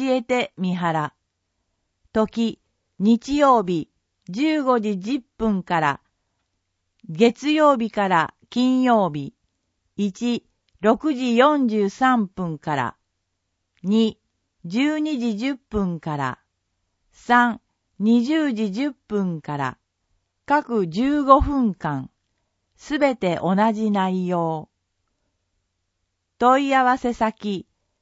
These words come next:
広報戦略課、電話零八四八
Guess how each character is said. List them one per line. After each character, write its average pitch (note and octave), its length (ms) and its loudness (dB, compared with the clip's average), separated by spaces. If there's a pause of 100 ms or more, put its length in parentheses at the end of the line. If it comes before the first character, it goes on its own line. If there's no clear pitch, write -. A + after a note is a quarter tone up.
(340)
広 D#4 360 4
報 A#3 260 2
戦 A#3+ 380 0
略 A3 320 -2
課、 F#3+ 300 -2 (680)
電 B3+ 380 2
話 A#3+ 280 2 (400)
零 C4+ 300 4
八 C4+ 360 -2
四 A3 280 4
八 G#3 480 -6